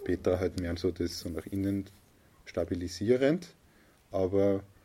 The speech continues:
generell war schon immer das Gefühl von, ich mach das für uns.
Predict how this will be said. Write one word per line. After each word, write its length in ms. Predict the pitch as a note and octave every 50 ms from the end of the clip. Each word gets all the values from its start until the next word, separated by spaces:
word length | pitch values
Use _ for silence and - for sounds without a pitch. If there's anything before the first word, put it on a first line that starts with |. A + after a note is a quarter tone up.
| - - _ _ _ _ _ _
generell 800 | - G2 G2 G#2+ A2 G#2+ G#2 G#2 G2+ G2+ G#2 G#2 G#2 G#2 G#2 G2
war 140 | G#2 F#2+ G2
schon 180 | - - G#2
immer 200 | F2+ G2 G#2 G2+
das 180 | G2 G2+ - -
Gefühl 480 | - - G2+ G2 G2 G2 F#2 G2 F#2+
von, 340 | F#2+ - - G2+ F2+ F#2 F2+
ich 100 | F2 F#2
mach 220 | F#2+ F2+ E2+ - -
das 220 | - - F2+ -
für 180 | - - G2+ F2+
uns. 480 | - F#2+ G2 G2+ G2+ G#2+ - - -